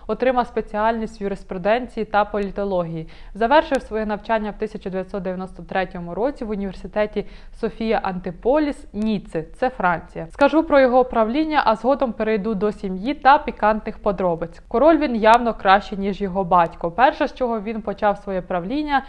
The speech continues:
це з помилування та амністії для політв'язнів, яких засадив його батько. У дві тисячі п'ятому році Мохаммед шостий оголосив про програму розвитку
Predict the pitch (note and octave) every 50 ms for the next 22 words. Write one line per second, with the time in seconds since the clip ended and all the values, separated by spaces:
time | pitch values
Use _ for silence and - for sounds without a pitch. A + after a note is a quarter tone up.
0 | - - - - - B3+ B3+ D4 D4 - - - A#3+ G#3+ G3+ G#3 A#3 C4+ C#4 C#4
1 | A#3+ A#3+ A3+ A3 G#3+ G3+ G#3+ - G#3 G3+ - - F#3+ F#3+ F#3+ G3+ A#3 C#4+ C4+ -
2 | - A#3 A#3 G#3 F3+ F#3 - - G#3+ G#3+ G#3+ G#3 - - F#3+ G3+ A3 B3+ C#4 C4+
3 | - B3 A3 G3+ F#3+ F#3 - B3 B3 G#3+ - G3 - - F3+ E3+ G3 A#3 A3 G#3+
4 | - - - - - G3+ F#3 G3 G#3+ G#3+ E3 F#3 F3+ E3+ E3+ E3+ - - D#3+ D#3
5 | - - - - - A#3 G#3+ A#3+ B3 - E4 D#4+ D#4 C4 - C4 C4+ C4 C4+ C4
6 | A3+ A3 G#3 G3 G3+ A3+ B3 A#3+ - A#3 A3 G#3+ - - A#3 A#3+ A#3+ A3+ A3 G#3+
7 | - - - A3+ B3+ A#3+ - A#3+ G#3+ - - F#3+ G3+ G#3 G#3+ G3+ G3+ - A#3+ A#3+
8 | A#3+ A#3+ - G#3+ A3+ B3 A#3+ - A3 G3+ F#3 G3+ G3+ G3+ G#3+ G#3+ G#3 G3 G3 G#3
9 | A3+ A3 - A3 G#3+ - - G#3+ G#3